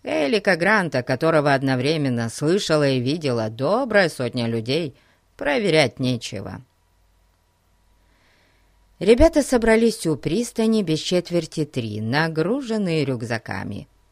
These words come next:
Пип тащил с собой прорезиненный коврик. "Мать заставила",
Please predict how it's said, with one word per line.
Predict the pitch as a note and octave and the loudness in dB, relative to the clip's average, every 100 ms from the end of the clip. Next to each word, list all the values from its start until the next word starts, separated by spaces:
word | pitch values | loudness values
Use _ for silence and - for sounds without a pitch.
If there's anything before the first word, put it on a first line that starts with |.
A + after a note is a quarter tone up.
| _ _ _ | _ _ _
Пип | C#3 A#3 D#4+ - | -4 -2 -2 -4
тащил | - C3 - - G#3+ | -4 -2 -4 -4 -6
с | - | -6
собой | - A#2 A2+ D3+ A#3+ - _ - | -4 -4 -2 -2 -2 -6 _ -4
прорезиненный | F3 F#3+ D#3+ B2+ A2 B2+ G#3+ A#3+ A3 F#3 | 4 6 6 2 -2 -2 2 2 2 -2
коврик. | - A2 G2 G#2+ G2+ - - _ _ _ _ _ _ _ _ _ _ _ _ _ _ - - _ | -4 -6 -6 -8 -12 -12 -20 _ _ _ _ _ _ _ _ _ _ _ _ _ _ -20 -20 _
"Мать | A2+ B2 B2+ A#2+ | -10 -4 -2 -2
заставила", | A#2 B2 - B2+ A#2 A2 A2+ A2 A#2 | -4 -6 -6 -4 -4 -4 -6 -8 -10